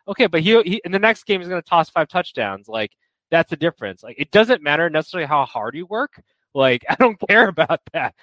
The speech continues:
I care about, are you actually gonna turn out some results? So, great. All this sounds fun. Like, it's gonna nice, be, like, a nice tall tale for the Justin Field lovers out there. And hey, I, again, I wanna see Justin Fields succeed, but, um,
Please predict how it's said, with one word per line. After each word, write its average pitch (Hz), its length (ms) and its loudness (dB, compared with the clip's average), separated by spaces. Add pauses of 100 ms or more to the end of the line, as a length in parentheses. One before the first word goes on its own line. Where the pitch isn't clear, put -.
(240)
I 143 80 -4
care 233 220 0
about, 180 400 4
are 143 100 -2
you 160 120 -2
actually 165 240 -2
gonna 156 160 -8
turn 143 240 -12
out 139 160 -6
some 139 120 -20
results? 113 500 -16
So, 110 280 -10 (380)
great. 165 360 0
All 151 160 -2
this 160 160 -6
sounds 151 260 -4
fun. 143 480 -4
Like, 120 320 -8
it's 120 140 -20
gonna 143 240 -10
nice, 139 240 -6
be, 147 140 -8
like, 135 140 -6
a 135 40 -12
nice 127 180 -8
tall 123 280 -8
tale 123 360 -4
for - 120 -14
the 113 100 -18
Justin 117 420 -14
Field 117 240 -12
lovers 113 320 -8
out 113 240 -2
there. 113 300 -4 (340)
And 113 140 -10
hey, 160 240 2
I, 123 200 0
again, 143 280 2
I 113 100 -2
wanna 143 280 -4
see 135 160 -18
Justin 123 260 -16
Fields 117 220 -14
succeed, 113 520 -10
but, 107 280 -8 (420)
um, 113 320 -2